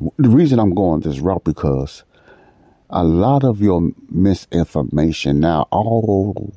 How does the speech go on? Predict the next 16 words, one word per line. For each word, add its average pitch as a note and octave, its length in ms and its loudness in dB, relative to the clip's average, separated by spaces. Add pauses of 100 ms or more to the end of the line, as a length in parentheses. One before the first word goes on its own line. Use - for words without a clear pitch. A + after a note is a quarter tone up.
(320)
the - 80 -6
word F2 300 0
of D#2+ 120 -2
God C#2+ 340 0
is - 200 -8
true, - 500 -6 (920)
but E2+ 280 0
is D#2 220 0
it E2 80 2 (160)
applied? D2 760 -2
Is D#2+ 260 -2
it F2+ 280 -2
applied C#2+ 580 -2
in C#2 140 -2
the C2+ 100 0
right C#2 440 -2